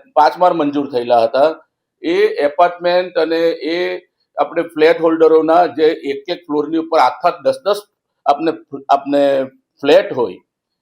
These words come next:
એવી બિલ્ડિંગોમાં પણ જેના ચાર માળ હતા તેના પાંચ માળ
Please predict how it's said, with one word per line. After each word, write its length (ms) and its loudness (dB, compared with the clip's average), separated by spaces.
એવી 340 -4
બિલ્ડિંગોમાં 640 -2
પણ 160 -4
જેના 300 0
ચાર 220 4
માળ 260 2
હતા 260 0
તેના 220 -2
પાંચ 320 -2
માળ 200 0